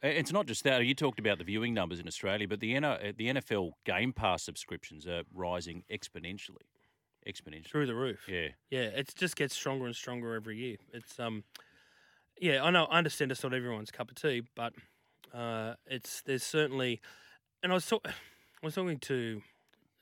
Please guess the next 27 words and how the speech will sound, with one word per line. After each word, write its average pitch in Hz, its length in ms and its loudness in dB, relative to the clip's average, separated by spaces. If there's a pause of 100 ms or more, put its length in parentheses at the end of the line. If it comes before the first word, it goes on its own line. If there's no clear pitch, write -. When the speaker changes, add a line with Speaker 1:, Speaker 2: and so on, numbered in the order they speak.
(120)
Speaker 2:
um, 117 380 -4
<sighs> - 1600 -10
I 139 60 0
might 131 180 4
say 117 200 2
the 110 260 0
exec-, 123 340 -2
chief 135 260 0
executive 117 440 -2
from 120 160 -4
another 113 220 -4
sport 127 280 -6
I 113 40 -4
was 113 120 -6
talking 127 260 -6
to 123 120 -6
about 127 300 -2
this, 117 160 -12
but 131 200 -4 (400)
they 151 220 8
said 165 340 4
that 151 200 2
the, 156 120 0 (180)
the 156 120 2
thing 196 260 4
is 147 200 6
that 131 220 4